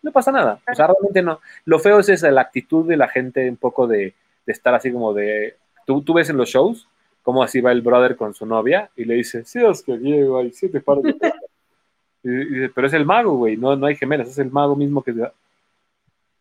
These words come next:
Speaker 2: Ah, caray.
Speaker 1: Sí, güey, era, era una cosa así. Y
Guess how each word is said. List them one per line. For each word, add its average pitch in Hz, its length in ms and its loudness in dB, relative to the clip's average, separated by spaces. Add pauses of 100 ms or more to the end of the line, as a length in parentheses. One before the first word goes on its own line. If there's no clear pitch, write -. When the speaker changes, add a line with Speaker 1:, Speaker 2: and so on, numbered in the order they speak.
(300)
Speaker 2:
Ah, 285 120 0
caray. 262 320 0 (260)
Speaker 1:
Sí, 262 160 2
güey, 113 220 4
era, 175 320 4
era 208 300 -2
una 240 100 0
cosa 170 200 2
así. 139 160 0
Y 139 300 0